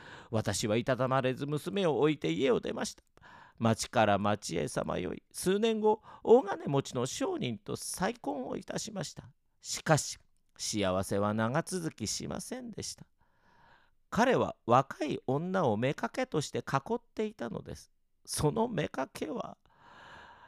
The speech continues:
なんと私がかつて捨てた我が娘だったのです。人を愛することも信頼することもできなくなった私は、娼婦となり、快楽を求めて暮らすようになりました。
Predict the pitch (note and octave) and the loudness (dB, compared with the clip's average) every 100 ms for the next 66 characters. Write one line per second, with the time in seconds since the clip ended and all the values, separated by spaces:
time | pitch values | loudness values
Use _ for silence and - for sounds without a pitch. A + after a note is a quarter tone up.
0 | _ _ - E3+ D3+ F3 D#3 - - - | _ _ 4 8 8 6 2 -6 -8 -8
1 | - _ - D#3 F3 A#3 C#4 C#4+ - C#4+ | -12 _ 6 8 8 6 2 0 4 2
2 | - - F3 - A3+ A3+ - - _ _ | 4 2 0 0 -2 -2 -4 -8 _ _
3 | - C4 D#4+ G#4 F#4+ F3 G#3+ - F#4 - | 2 10 10 10 0 0 0 0 0 2
4 | F#4+ A#3 - E3 C#3 C#3+ - - _ _ | 4 4 4 2 2 -4 -10 -14 _ _
5 | _ - C#3+ - - - - - - C3+ | _ -12 -12 -14 -18 -20 -14 4 8 10
6 | A#2 B2+ C3 D#3+ D3+ - D3 F3+ E3 - | 10 8 6 -2 -4 -4 -4 -2 -2 -2
7 | A#3+ A#3+ A#3 - A3+ A#3 A#3 G#3+ E3+ G#3+ | 0 2 4 2 0 0 0 2 2 0
8 | B3+ D4 C4 A3 B3 - G3+ - - - | -2 -4 -2 -2 -2 0 0 2 0 -2
9 | - - - _ - - - - - G4+ | -2 -6 -10 _ -16 -10 0 6 6 6
10 | - - F#3+ - - - _ _ - C#3 | 0 -4 -2 -2 -6 -12 _ _ 0 2
11 | G2+ G2 - C#3+ C#3+ D3+ G3+ E3 E3+ F3+ | 4 0 0 -2 0 -2 -4 -4 -4 -2
12 | G#3 F3+ C#4 D4 G3+ D#3 E2 - - - | 0 -2 -4 -2 -2 -4 -6 -4 -4 -6
13 | - | -10